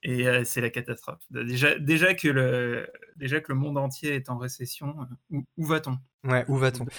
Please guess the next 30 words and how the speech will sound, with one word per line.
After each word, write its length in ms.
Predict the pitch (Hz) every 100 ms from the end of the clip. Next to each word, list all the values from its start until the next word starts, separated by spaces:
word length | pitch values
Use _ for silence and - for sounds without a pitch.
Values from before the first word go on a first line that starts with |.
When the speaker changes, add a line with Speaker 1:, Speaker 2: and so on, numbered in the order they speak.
| - - - 135
Speaker 2:
Euh, 340 | 131 127 127 -
alors, 180 | 147
je 100 | 139
vais, 240 | 131 151 135
je 120 | 127
vais 80 | 135
répondre, 360 | 147 - 185
euh, 720 | 151 135 127 117 117 117 117 127
rapidement, 640 | 113 123 123 120 139 147
donc, 180 | 143 120
euh, 60 | 117
Barbure, 420 | 117 113 123 151
bon-, 240 | 117 110
bonjour 460 | 110 117 113 123 120
à 80 | 117
toi, 160 | 165
Barbure, 280 | 139 123 165
qui 120 | -
demande, 240 | 131 156 151
il 40 |
y 60 | 123
a 20 |
bien 140 | 123
une 140 | 147 139
fin 160 | -
auprès 340 | 175 131 - 143
de 80 | 123
Tom 240 | 135 131
Nook ? 220 | 147 156
Non. 180 | 127 127